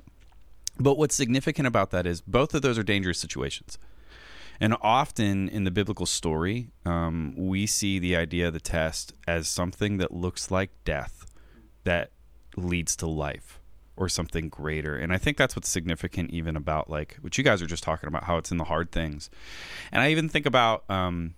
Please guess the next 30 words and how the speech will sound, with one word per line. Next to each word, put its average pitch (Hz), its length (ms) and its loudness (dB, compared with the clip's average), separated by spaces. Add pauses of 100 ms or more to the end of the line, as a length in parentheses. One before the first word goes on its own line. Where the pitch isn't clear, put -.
(260)
not 151 220 4
necessarily 113 640 2
from 98 200 -4
the 95 140 2
idea 87 380 2
of 78 160 -2
a 78 60 -8
test, - 440 -4
because 82 320 -6
childbirth 101 520 2
is 85 140 -6
not 95 220 0
<laughs> - 0 -
necessarily 90 680 2
a 73 40 -4
test, - 520 -2
but, 90 340 0 (400)
um, 82 440 0 (120)
it 95 100 2
is 104 460 2 (720)
a 95 120 4
horrendously 104 840 0
traumatic 85 840 0 (280)
experience 90 1000 -2 (600)
that 82 560 2 (200)
is 87 200 0
life-threatening 98 720 0
for 104 140 -4
some, 98 320 0 (540)
um, 82 500 -2